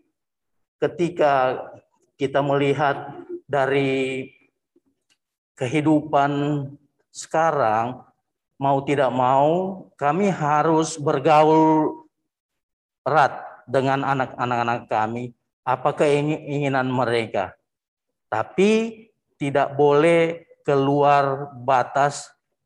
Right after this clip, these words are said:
dari kehidupan beriman mereka. Itu yang, yang kami tanamkan. Sehingga sampai saat ini, puji Tuhan, mereka boleh hidup sampai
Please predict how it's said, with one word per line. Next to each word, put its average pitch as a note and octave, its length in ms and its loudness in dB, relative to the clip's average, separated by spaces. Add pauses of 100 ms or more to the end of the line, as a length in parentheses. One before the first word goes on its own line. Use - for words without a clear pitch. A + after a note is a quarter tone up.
(300)
dari B2+ 440 0
kehidupan C3 1000 0
beriman B2+ 840 -2
mereka. A2+ 640 -2 (680)
Itu C#3+ 240 -2
yang, D#3+ 420 -2
yang B2 140 -8
kami A#2+ 340 -2
tanamkan. A2 640 -4 (320)
Sehingga C3+ 880 0
sampai C3+ 400 -2
saat B2 400 0
ini, E3 600 0 (320)
puji B2+ 280 -4
Tuhan, C3+ 800 -2 (760)
mereka B2+ 440 0
boleh C3+ 320 0
hidup D3+ 560 -2 (1040)
sampai B2 720 0